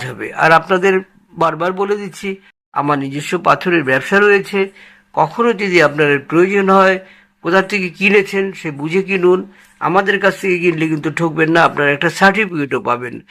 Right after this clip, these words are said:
এবং পাইকারি দরে আংটিগুলো পাবেন। বিভিন্ন ধরনের পাথর রয়েছে, যেমন ক্যাটসাই রয়েছে, তারপরে মানিকও রয়েছে, মানে রুবি,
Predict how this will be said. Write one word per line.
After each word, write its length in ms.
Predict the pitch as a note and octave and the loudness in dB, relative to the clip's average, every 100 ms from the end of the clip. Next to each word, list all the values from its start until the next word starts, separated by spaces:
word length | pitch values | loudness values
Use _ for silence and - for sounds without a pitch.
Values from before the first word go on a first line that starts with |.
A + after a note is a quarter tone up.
| - - - | -20 -20 -2
এবং 180 | D3+ G#3+ G#3 | 2 2 4
পাইকারি 380 | F#3+ G3 G#3+ A3+ | 2 4 2 2
দরে 260 | G3+ G#3+ A3+ C4+ - | 4 6 4 2 -10
আংটিগুলো 540 | - E3 D3+ D#3 D3+ F3 | -2 -2 -2 -2 0 0
পাবেন। 360 | C#3 A#2+ A#2+ A#2 - - - - | 0 -2 -4 -10 -16 -20 -20 -8
বিভিন্ন 280 | G#3+ A#3 A3 | -2 0 2
ধরনের 380 | G3 F#3+ G3+ F#3+ | 2 0 2 0
পাথর 300 | F3 D#3+ F3+ D3+ | 0 -2 -4 -4
রয়েছে, 200 | D#3+ D3+ D3+ | -4 -4 -4
যেমন 180 | C#3+ C#3+ | -4 -2
ক্যাটসাই 460 | E3 C#3+ - D3+ D3 | 0 0 2 0 0
রয়েছে, 460 | C3+ C3+ B2+ D3 C3+ C3+ - - - - _ - | -2 -4 -4 -6 -4 -6 -10 -20 -20 -20 _ 2
তারপরে 480 | C3 B2+ C3+ C3 C3 C3 B2 - C3+ | 4 4 0 2 4 2 0 -6 -2
মানিকও 440 | C#3 C#3 D3+ C#3+ C#3+ | 2 2 0 -2 0
রয়েছে, 420 | C#3 C#3 B2+ C#3+ C3+ | 2 2 0 2 2
মানে 260 | B2 C3 C3+ | 2 2 2
রুবি, 380 | C#3 D3 C3+ C#3 | 2 0 0 0